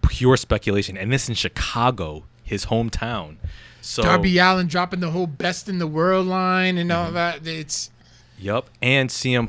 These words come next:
Speaker 1: I think, uh, C M Punk had an Instagram where he showed, like, three numbers alluding to the s-, different summers of Punk, two thousand five, twenty eleven, and twenty twenty-one. That could be more
Speaker 2: Yeah, but
Speaker 1: trolling.
Speaker 2: see, yeah. Oh, yeah,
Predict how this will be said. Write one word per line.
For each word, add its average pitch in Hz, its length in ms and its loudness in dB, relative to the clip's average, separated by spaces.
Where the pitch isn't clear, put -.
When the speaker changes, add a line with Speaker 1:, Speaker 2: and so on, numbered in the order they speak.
Speaker 1:
I - 60 -8
think, 139 260 0
uh, 107 180 4
C 117 220 -2
M 110 120 2
Punk 110 280 -2
had 104 220 0
an 95 140 -4
Instagram 110 480 -2
where 98 160 2
he 92 80 -2
showed, 101 320 0
like, 90 400 -4
three 107 320 -4
numbers 101 640 -4
alluding 104 380 0
to 110 120 -6
the 90 40 -4
s-, - 180 -4
different 110 320 -6
summers 101 300 -4
of 92 120 -8
Punk, 110 480 -4
two - 140 -6
thousand 90 300 -4
five, 120 440 2
twenty 98 260 0
eleven, 110 460 -2
and 90 80 -8
twenty 98 240 -2
twenty-one. 90 640 -6
That - 140 -16
could - 120 -4
be 117 80 0
more 131 180 6
Speaker 2:
Yeah, - 20 8
but - 40 2
Speaker 1:
trolling. 196 200 6
Speaker 2:
see, 208 180 -2
yeah. 147 260 -4
Oh, 160 140 2
yeah, 120 220 -8